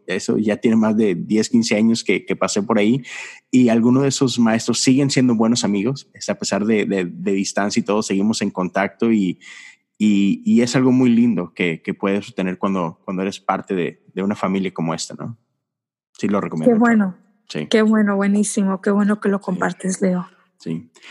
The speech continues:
Speaker 1: Y bueno, mira, ya para, para ir cerrando, que-, no, no quiero, este, terminar la conversación sin, sin dar esta oportunidad de que no sé si hay algún mensaje que hay en tu corazón,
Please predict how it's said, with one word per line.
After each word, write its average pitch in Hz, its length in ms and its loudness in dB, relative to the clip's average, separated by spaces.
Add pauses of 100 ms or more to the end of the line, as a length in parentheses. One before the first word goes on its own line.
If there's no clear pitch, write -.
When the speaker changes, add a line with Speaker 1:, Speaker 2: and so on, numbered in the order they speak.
(220)
Speaker 1:
Y - 80 -4
bueno, 131 200 2
mira, 220 220 2
ya 147 180 0
para, 160 300 0
para 117 160 2
ir 139 140 2
cerrando, 135 520 2
que-, 151 360 0
no, 143 200 0
no 139 160 0
quiero, 143 640 0
este, 92 880 -4 (220)
terminar 104 440 2
la 113 80 -2
conversación 110 460 0
sin, 110 440 0
sin 104 340 -2
dar 101 180 0
esta 120 180 -2
oportunidad 104 420 0
de 110 100 -2
que - 240 -4 (340)
no 120 200 4
sé 143 140 2
si 139 160 2
hay 120 140 4
algún 113 240 4
mensaje 110 380 0
que 107 100 -2
hay 104 60 4
en 107 100 2
tu 113 100 0
corazón, 95 580 0